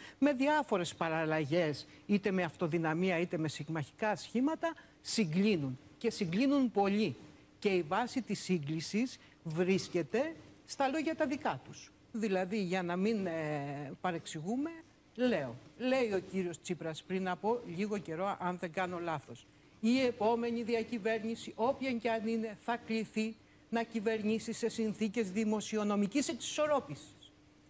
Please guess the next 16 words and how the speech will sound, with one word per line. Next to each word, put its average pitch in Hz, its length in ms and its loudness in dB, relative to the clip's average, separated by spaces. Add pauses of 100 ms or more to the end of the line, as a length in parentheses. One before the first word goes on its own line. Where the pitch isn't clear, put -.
(320)
Λέει 220 400 2
η 226 40 0
Τράπεζα 214 520 0
της - 160 -8
Ελλάδας 196 720 0
την 190 200 2
ίδια 185 260 0
περίπου 175 400 -2
περίοδο. 160 640 -2 (540)
Η 214 100 6
διασφάλιση 208 840 0
της - 180 -8
περιοριστικής 202 760 -2
κατεύθυνσης 214 640 -4
της - 180 -8
οικονομίας 175 880 -2